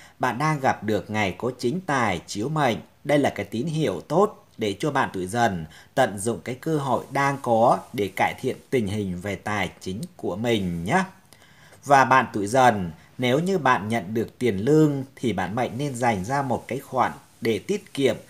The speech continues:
tiền do công sức của mình làm ra. Hãy biết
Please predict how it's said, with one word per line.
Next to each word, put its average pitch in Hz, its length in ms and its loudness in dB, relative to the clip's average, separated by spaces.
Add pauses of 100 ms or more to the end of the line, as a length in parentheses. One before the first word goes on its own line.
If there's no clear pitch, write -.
(260)
tiền 110 240 2
do 139 180 2
công 135 320 -2
sức - 340 -4
của 110 120 -4
mình 98 300 -4
làm 95 220 -4
ra. 127 440 0 (220)
Hãy 98 220 -4
biết 165 160 -2